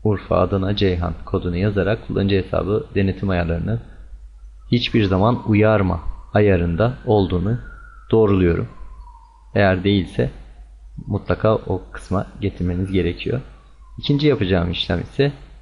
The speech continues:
exe, indirdiğim exe'ye sağ tuş yapıp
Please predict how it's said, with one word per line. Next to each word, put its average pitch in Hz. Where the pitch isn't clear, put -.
exe, 107
indirdiğim 98
exe'ye 90
sağ 123
tuş -
yapıp -